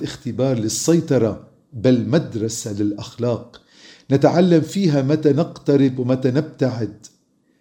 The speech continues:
متى نتكلم ومتى نصمت، متى نمسك بيد الآخر ومتى نترك له المساحة ليقف وحده. وكلما فهمنا النفس البشرية بعمق أكبر،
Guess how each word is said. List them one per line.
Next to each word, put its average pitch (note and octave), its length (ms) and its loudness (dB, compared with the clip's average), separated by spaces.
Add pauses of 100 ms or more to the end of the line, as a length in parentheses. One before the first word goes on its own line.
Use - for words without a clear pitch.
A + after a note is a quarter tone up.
(140)
متى B2+ 260 2
نتكلم B2+ 920 0
ومتى A#2+ 360 -4
نصمت، A#2+ 680 -4 (680)
متى C#3+ 240 6
نمسك D3+ 460 0
بيد C#3 260 4
الآخر B2+ 760 0 (480)
ومتى B2+ 400 0
نترك A#2+ 460 -2
له B2 200 0
المساحة A#2 760 -2
ليقف A2+ 600 -2
وحده. - 380 -10 (720)
وكلما E3 500 4
فهمنا D#3+ 480 0
النفس C#3 400 -2
البشرية C3 680 2
بعمق B2+ 480 0 (100)
أكبر، G#2+ 540 0